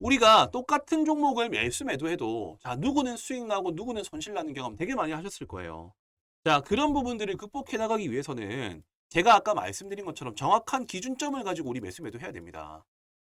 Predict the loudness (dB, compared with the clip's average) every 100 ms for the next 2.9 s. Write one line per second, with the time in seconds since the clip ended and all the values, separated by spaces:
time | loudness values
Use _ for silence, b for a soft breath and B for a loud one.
0 | _ 0 2 2 -4 2 2 2 0 0
1 | 0 0 -4 -4 -2 -2 -2 -6 -6 -6
2 | 2 2 2 -6 -6 -6 0 0 0